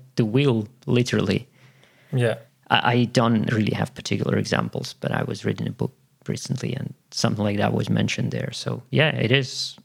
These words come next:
Speaker 1: uh, quite a, quite an old problem.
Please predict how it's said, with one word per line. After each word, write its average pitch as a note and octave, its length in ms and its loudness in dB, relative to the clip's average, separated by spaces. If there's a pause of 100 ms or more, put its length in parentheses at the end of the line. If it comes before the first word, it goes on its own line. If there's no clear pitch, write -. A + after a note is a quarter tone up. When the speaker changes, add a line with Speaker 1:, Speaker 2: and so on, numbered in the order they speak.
(140)
Speaker 1:
uh, G2+ 260 -2 (220)
quite - 240 -4
a, C3+ 60 -8 (300)
quite B2 280 2
an A#2+ 80 6
old A#2 180 2
problem. - 460 -2